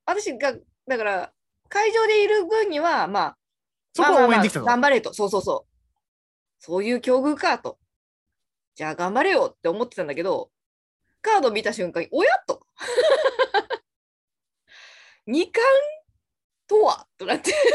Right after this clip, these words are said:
Speaker 1: <laughs>
Speaker 2: 難しいところですよね。だから本当にね、
Speaker 1: うん。
Speaker 2: タイトルマッチの価値というものとかね。
Speaker 1: そう。
Speaker 2: しかも、これに関して阿部選手はどう思ってるのかっていう。
Speaker 1: そう。阿部ちゃんの言葉をき-、今待ってる状態。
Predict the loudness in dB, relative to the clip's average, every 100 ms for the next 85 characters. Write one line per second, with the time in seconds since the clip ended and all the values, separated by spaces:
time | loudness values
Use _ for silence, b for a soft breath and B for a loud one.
0 | 2 2 -2 -2 -4 -6 -6 -8 -8 -18
1 | -18 -20 -6 0 2 2 0 0 2 2
2 | 2 2 0 2 2 2 4 4 4 2
3 | 2 0 2 2 4 2 0 -2 -2 0
4 | -4 -2 0 2 2 2 0 0 -2 -2
5 | -2 -4 -8 _ -2 0 0 -2 -4 -6
6 | -12 _ _ _ _ -2 0 0 -2 -6
7 | _ _ _ _ 0 2 2 0 2 2
8 | 0 0 2 2 2 0 2 0 2 2
9 | 0 -4 -8 -14 -20 _ -2 0 2 -2
10 | -6 _ -6 -2 -2 0 0 0 -2 0
11 | 0 2 0 -4 B B B -4 -2 0
12 | 0 2 0 -2 -6 -8 _ -12 -2 0
13 | 0 -2 -2 -2 -6 -8 -10 -12 -12 -10
14 | -14